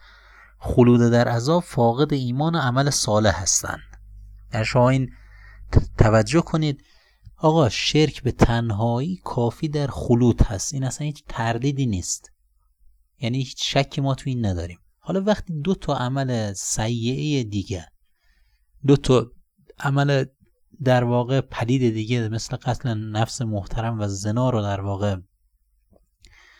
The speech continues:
شما به اون نگاه می‌کنید، ایشون میگه دیگر نیازی به انضمام دو عمل دیگه نداره، ولی پاسخ روشنه، زیرا انضمام این دو مایه مضاعف بودن گناه است،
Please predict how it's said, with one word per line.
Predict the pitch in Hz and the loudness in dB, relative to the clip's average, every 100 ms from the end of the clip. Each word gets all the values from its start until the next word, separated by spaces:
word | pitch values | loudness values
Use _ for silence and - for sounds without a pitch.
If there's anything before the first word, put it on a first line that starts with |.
| _ _ | _ _
شما | - 127 120 | -2 0 2
به | 123 | 2
اون | 120 117 | 0 0
نگاه | 117 127 117 | -2 0 -2
می‌کنید، | 120 117 127 156 185 | -2 -4 -4 -2 -4
ایشون | 135 - 151 | -6 -6 -6
میگه | 156 156 | -4 -6
دیگر | 131 131 151 | -4 -2 0
نیازی | 143 143 147 143 | 0 0 -2 -2
به | 135 | -2
انضمام | 117 120 120 120 | -2 -2 -2 -2
دو | 117 | -4
عمل | 120 117 117 | -4 -4 -6
دیگه | 110 120 156 | -6 -4 -2
نداره، | 151 98 113 | 0 0 -4
ولی | 113 160 | -4 -4
پاسخ | - 131 - 165 - | -4 -4 -4 -6 -4
روشنه، | 135 - 143 104 | -6 -4 -6 -6
زیرا | 104 147 143 | -4 -2 -2
انضمام | 113 113 110 117 117 120 | -4 -6 -6 -4 -4 -6
این | 120 123 127 | -6 -8 -4
دو | 180 | -4
مایه | 165 131 156 170 | -4 -4 -4 -4
مضاعف | 139 120 110 123 120 - - | -2 -2 -4 -4 -4 -8 -8
بودن | 123 156 139 | -8 -6 -6
گناه | 107 98 87 92 | -4 -4 -4 -8
است، | 92 - - | -12 -14 -16